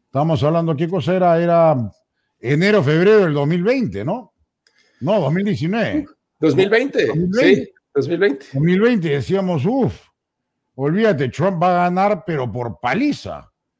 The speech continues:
Speaker 1: Era, eh, eh, eh, eh, eh, está en unas ventajas. Teníamos a Chris Matthews que decía, "El partido, el Partido Demócrata tiene que hacer, eh,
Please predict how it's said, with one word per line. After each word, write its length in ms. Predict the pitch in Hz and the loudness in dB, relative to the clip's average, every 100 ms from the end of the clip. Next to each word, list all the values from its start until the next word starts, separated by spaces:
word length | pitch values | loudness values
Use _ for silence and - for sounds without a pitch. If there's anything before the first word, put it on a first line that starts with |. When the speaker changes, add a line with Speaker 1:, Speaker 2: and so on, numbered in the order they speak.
| _ | _
Speaker 1:
Era, 320 | - 156 190 - _ _ | -8 -2 -2 -4 _ _
eh, 80 | 139 | -18
eh, 200 | 143 143 | -8 -8
eh, 160 | 156 147 | -6 -10
eh, 380 | 151 - 127 135 | -12 -10 -8 -8
eh, 240 | 139 127 131 | -8 -8 -6
está 360 | 131 131 170 196 | -4 -4 -2 0
en 80 | |
unas 180 | 196 202 | 2 2
ventajas. 500 | 175 165 202 165 190 - _ | 2 0 0 0 0 -2 _
Teníamos 480 | - 151 196 208 135 | -2 2 2 2 2
a 80 | 151 | 0
Chris 260 | - 196 147 | 2 2 2
Matthews 420 | 208 208 170 123 | 0 0 -2 -2
que 120 | 151 | -2
decía, 380 | 143 - 180 160 - _ _ | -2 0 0 -2 -6 _ _
"El 180 | 117 113 | -8 -2
partido, 640 | 120 113 127 185 180 160 | -2 -2 -2 0 0 -2
el 180 | 131 117 | -4 -4
Partido 340 | 113 98 170 | -4 -2 -2
Demócrata 460 | 170 170 156 160 143 | 0 -2 -2 -2 -2
tiene 240 | 135 160 | -2 -2
que 100 | 131 | -2
hacer, 240 | 127 123 113 | -4 -6 -10
eh, 140 | 110 | -12